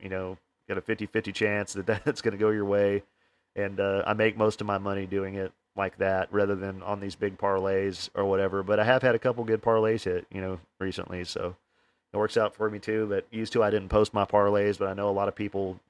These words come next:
bet that way, and a lot of people, uh, you know, make big parlays. So, uh, I've been posting 'em on here or whatever, man. But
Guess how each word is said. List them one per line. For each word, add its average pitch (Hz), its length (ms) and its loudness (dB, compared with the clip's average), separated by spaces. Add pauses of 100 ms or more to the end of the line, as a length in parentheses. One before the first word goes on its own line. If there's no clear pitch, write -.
bet 95 180 0
that 95 200 0
way, 98 220 2
and 95 80 -4
a 92 60 -6
lot 98 160 -2
of 95 60 -6
people, 95 440 -4 (340)
uh, 90 300 -4 (380)
you 92 80 -6
know, 92 60 -6
make 95 200 -4
big 95 160 -4
parlays. 95 520 0
So, 87 300 -8 (840)
uh, 92 180 -12 (160)
I've 107 100 -2
been 104 140 0
posting 101 340 0
'em 95 60 -6
on 98 120 -2
here 101 120 -4
or 98 60 0
whatever, 98 360 -2
man. 98 300 -8
But 92 180 -8